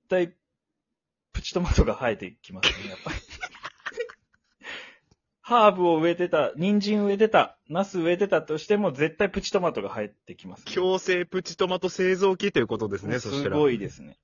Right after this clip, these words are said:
Speaker 2: 爆乳モーター、むーちゃんは。
Speaker 1: はい。
Speaker 2: なるほど。<laughs> これだから今日本はトマトブームということになってるんですね。
Speaker 1: そこに繋がってくるわけですね。
Speaker 2: なるほど。
Speaker 1: やっぱりこう、はい。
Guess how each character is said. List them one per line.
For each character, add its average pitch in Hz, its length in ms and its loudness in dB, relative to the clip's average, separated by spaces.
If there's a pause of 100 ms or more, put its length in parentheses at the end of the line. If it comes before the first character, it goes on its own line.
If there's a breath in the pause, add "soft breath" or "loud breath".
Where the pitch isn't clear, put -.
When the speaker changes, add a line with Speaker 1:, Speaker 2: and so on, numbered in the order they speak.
(100)
Speaker 2:
爆 117 260 -2
乳 120 120 -2
モ 117 160 -2
ー - 20 0
タ 107 120 -2
ー、 98 40 -2
む 117 180 -4
ー 120 40 -8
ち 113 120 -4
ゃ 95 40 -2
ん 92 120 -8
は。 82 200 -16 (200)
Speaker 1:
は 107 200 -8
い。 - 120 -18 (580)
Speaker 2:
な 95 260 -12
る 156 200 -4
ほ 156 220 2
ど。 160 400 2
<laughs> - 1400 -4
こ 139 160 -18
れ 196 100 -10
だ 247 120 -12
か 254 120 -12
ら 214 160 -8
今 190 240 -2
日 180 140 0
本 185 280 -4
は 165 100 0
ト 165 160 -4
マ 175 100 2
ト 175 180 2
ブ 180 280 4
ー - 20 -6
ム 175 160 -2
と 170 80 -2
い 151 40 2
う 143 40 -2
こ 143 100 0
と 143 80 2
に 135 60 0
な 135 80 0
っ 127 40 -8
て 131 100 2
る 120 80 -2
ん 107 40 -4
で 98 80 -4
す 117 140 -14
ね。 165 260 0
Speaker 1:
そ 214 60 -6
こ 302 80 0
に 294 120 0
繋 262 200 -2
が 262 100 4
っ 262 120 -2
て 254 100 -8
く 262 140 -8
る 240 240 -8
わ 160 100 -2
け 175 60 -4
で 196 60 2
す 202 40 2
ね。 208 60 2
Speaker 2:
な 233 180 2
る 370 160 -2
ほ 370 240 -2
ど。 392 140 2
Speaker 1:
や 392 60 2
っ - 20 -2
ぱ - 0 -
り 226 80 -6
こ - 160 -16
う、 143 40 -6
は 127 200 -2
い。 104 180 -12